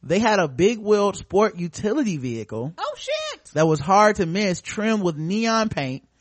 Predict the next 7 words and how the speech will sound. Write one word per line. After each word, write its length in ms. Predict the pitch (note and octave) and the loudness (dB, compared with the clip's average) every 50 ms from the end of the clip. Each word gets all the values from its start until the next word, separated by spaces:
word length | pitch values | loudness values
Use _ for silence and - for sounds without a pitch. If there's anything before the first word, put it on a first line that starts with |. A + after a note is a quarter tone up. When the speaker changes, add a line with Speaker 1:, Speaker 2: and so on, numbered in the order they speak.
| _ _ _ _ _ _ | _ _ _ _ _ _
Speaker 1:
plastered 420 | - - F#3+ F#3+ A#3+ - - G#3+ G3+ | -4 0 2 2 2 2 0 -2 0
with 180 | F#3+ F3+ D3+ C3+ | 0 -2 -2 -2
decals 580 | F3 G#3 A3 - A#3 G3 G3 F#3 F#3 F#3 - | -2 -2 -2 0 2 2 2 2 2 0 0
for 120 | - D#3+ D3 | 0 0 0
Higher 640 | D3 D#3+ D#3+ F3 E3+ F3+ F#3 G3 G3 G3 G3 G3 F#3 | 0 0 2 4 6 6 6 6 4 4 2 2 0
Ground 400 | D3+ E3 F3 F3 F3 F3 E3+ - | 0 0 0 0 0 0 -2 0
Tactical, 640 | - F3+ F#3+ - - E3 - - B2+ A#2+ B2 B2 | 0 0 0 0 -2 -6 -6 -4 -4 -2 -4 -4